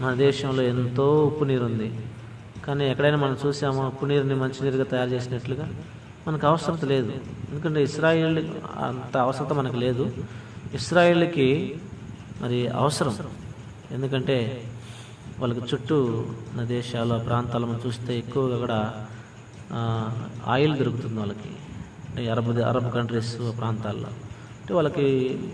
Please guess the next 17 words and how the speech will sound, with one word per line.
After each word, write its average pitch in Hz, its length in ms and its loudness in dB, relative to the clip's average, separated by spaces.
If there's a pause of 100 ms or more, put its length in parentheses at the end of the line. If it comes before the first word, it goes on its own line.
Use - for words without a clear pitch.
(100)
మంచినీరు 131 400 2
అనేది 143 140 0
తక్కువగా 123 400 2
ఉంది. 107 280 -2 (1300)
అయితే 143 200 0
వాళ్ళు 135 260 6
ఉప్పు 135 200 4
నీటిని 151 720 4 (1400)
వాటిని, 123 360 0
దాన్ని 123 480 0
శుభ్రపరచుకొని 135 920 -2 (500)
మంచినీరుగా 135 680 2
తయారు 123 280 2
చేసుకొని 123 460 0
వాళ్ళు 120 260 2
వాడుకుంటూ 107 520 0
ఉన్నారు. 98 480 -4